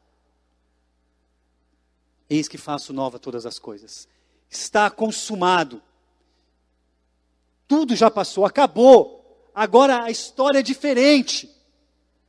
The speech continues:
E esse "está consumado" me lembra aquela, aquilo que Jesus falou na cruz, "Está consumado", tetelestai,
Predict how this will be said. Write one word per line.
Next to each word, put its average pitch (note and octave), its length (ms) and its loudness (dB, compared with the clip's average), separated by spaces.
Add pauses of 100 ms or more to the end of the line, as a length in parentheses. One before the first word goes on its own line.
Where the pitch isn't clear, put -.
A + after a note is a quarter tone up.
(220)
E G3+ 100 -14
esse B3 180 -10
"está C4 340 -4
consumado" G#3+ 920 -6 (360)
me G3 160 -12
lembra G3+ 500 -4 (420)
aquela, F#3+ 500 -8 (560)
aquilo A3+ 260 -12
que A3+ 120 -12
Jesus A3+ 260 -4
falou A#3 240 0
na A3 120 -2
cruz, A3+ 380 -4
"Está B3 320 -2
consumado", G#3+ 880 -2 (680)
tetelestai, A#3+ 920 4